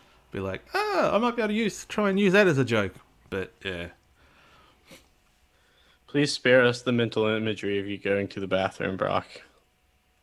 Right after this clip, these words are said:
Speaker 1: Hey, you went there. I didn't. <laughs>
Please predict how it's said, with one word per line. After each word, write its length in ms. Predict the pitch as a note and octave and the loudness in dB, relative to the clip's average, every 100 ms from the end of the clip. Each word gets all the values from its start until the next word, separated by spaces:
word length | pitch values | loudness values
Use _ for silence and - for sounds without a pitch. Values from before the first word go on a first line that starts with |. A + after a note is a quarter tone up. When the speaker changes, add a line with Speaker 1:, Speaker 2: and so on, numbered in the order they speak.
| _ _ _ _ - - - - | _ _ _ _ -20 -20 -20 -4
Speaker 1:
Hey, 160 | D#3+ D#3 | 0 0
you 220 | F2 B2 | 0 -4
went 200 | G#2+ C#3+ | -4 -4
there. 220 | G#2 G#2 A#2+ | -4 -2 0
I 80 | |
didn't. 280 | D3 - C3 - _ - - - - - - - - - - | 0 -2 -10 -16 _ -20 -20 -20 -14 -4 -4 -4 -14 -20 -10
<laughs> 100 | - | -10